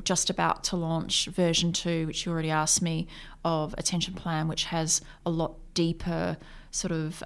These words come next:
insights through it, and it's, it optimizes to outcomes. But the next phase for us is, is a new product called Attention Prove. And I won't explain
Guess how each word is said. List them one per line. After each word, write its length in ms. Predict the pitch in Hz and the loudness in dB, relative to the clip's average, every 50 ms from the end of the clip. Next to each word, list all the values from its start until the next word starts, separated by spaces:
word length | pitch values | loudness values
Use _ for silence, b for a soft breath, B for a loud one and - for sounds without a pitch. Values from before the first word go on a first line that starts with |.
| - - | 0 4
insights 480 | 202 196 185 - - 170 - - - - | 6 6 6 6 4 2 0 -2 -4 -6
through 340 | - - - 175 170 160 | -6 -2 0 2 4 4
it, 120 | 160 - - | 4 4 4
and 120 | 170 165 | 2 2
it's, 260 | 160 - - - - - - | 2 4 6 6 6 6 6
it 120 | 170 - | 2 2
optimizes 640 | 165 156 - - 175 175 160 156 160 - 165 147 - | 2 0 0 0 0 0 2 2 2 4 4 4 2
to 120 | - - - | 2 2 2
outcomes. 440 | 170 165 - - 165 160 156 - B B B B B B B - - | 0 0 0 -2 -2 -2 -2 -2 B B B B B B B 0 2
But 160 | 214 190 - | 4 4 6
the 100 | - 202 | 6 8
next 280 | 202 202 - - - - | 8 8 8 6 6 4
phase 260 | - 185 175 - - | 4 4 4 2 2
for 140 | - 180 160 | 2 2 0
us 300 | 156 156 - - - - | 2 4 4 4 4 4
is, 380 | - 170 160 156 156 160 - - - | 0 -2 -2 0 2 2 2 2 2
is 140 | 165 160 170 | 0 0 2
a 60 | 170 | 2
new 120 | 165 160 | 2 0
product 300 | 156 - - 165 - - | 0 -2 -4 -4 -4 -4
called 180 | - - 170 160 | -4 -4 -4 -4
Attention 360 | 156 - - 160 160 - 160 | -4 -4 -2 -2 -4 -4 -6
Prove. 560 | 160 - - 170 165 151 131 117 107 - - - | -8 -8 -6 -4 -4 -2 -2 -4 -6 -8 -6 -4
And 80 | 165 160 | -2 0
I 40 | |
won't 180 | 160 180 185 180 | 2 4 4 4
explain 760 | - - - - - 180 170 160 165 185 170 156 151 165 | 4 2 2 2 0 -2 -2 -2 0 0 0 0 -2 -4